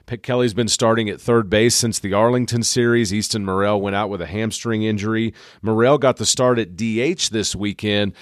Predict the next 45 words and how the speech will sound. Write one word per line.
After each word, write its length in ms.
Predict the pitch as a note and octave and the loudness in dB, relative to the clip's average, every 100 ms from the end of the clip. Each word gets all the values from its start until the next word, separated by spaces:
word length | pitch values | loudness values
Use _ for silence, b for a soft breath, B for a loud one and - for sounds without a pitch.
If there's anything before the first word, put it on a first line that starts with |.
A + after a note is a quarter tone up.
| B B | B B
but 140 | G2+ | 2
ultimately 600 | G#2+ A#2 - A2 F2+ G2+ | 4 4 2 0 0 -2
he 300 | G2 - B2+ | -4 -4 -4
came 320 | - A#2 G#2+ G2 | -4 -4 -2 0
out 280 | F#2 G2 | 0 -2
as 220 | - F#2+ F2+ | -2 -6 -4
well 500 | F#2+ A2 G#2+ G2 - B B | 0 2 2 0 -4 B B
in 200 | G#2+ G#2+ | -4 -2
the 80 | G2+ | 0
Saturday 440 | - G#2+ G#2 F#2 | 2 2 2 0
night 380 | F2+ G2 A#2 F#2+ | 0 0 0 -2
game, 260 | G2 F#2 | -2 0
and 100 | F2+ | -2
we 120 | F2+ F#2 | -2 -2
didn't 220 | G2 F#2 | -2 -2
see 180 | - F2 | -4 -2
him 200 | G2+ G#2 | -2 -2
again. 380 | E2+ F#2+ F#2 | -2 -2 -2
Coach 280 | F2 G#2+ G2 | -4 -4 -4
Tadlock 440 | - G2 F#2+ F2 - | 0 0 2 0 -2
confirmed 480 | F2+ - G2+ G2 | -8 0 2 2
that 120 | F2 D#2+ | 2 0
he 120 | G2 | -2
re-aggravated 880 | F2 G2 F#2 F2 F2+ F2 F2 E2+ | -2 0 2 2 0 0 2 0
that 180 | D#2+ E2 | -2 0
injury 380 | F#2+ G#2+ G2 F#2 | 2 2 2 0
a 80 | E2+ | -2
little 180 | E2 D#2+ | -4 -6
bit. 320 | D#2+ C#2 - B B B | -6 -8 -10 B B B
But 180 | G2+ - | -6 0
Parker 220 | C3+ D3+ C#3+ | 0 2 -2
Kelly 360 | - C#3 C3+ A2+ | -2 0 0 0
steps 400 | - C3 B2+ C3+ | 0 -2 0 0
in 140 | B2+ | 2
in 120 | A#2 | 2
the 80 | G2 | -2
third 520 | - C3 C#3 C#3 B2 b b b b | -2 0 2 2 0 b b b b
with 260 | A#2 A2+ - | -6 -6 -4
two 260 | - D3 | 0 2
outs, 280 | C#3 C3 B2+ | 4 4 2
hits 160 | C3 - | -2 -4
a 80 | G2+ | -4
solo 500 | - B2+ B2+ B2 A2+ | 0 2 2 2 2
home 340 | G2+ B2 A2+ | 2 0 2
run, 400 | A#2 A#2+ B2+ B2 | 0 0 -2 -4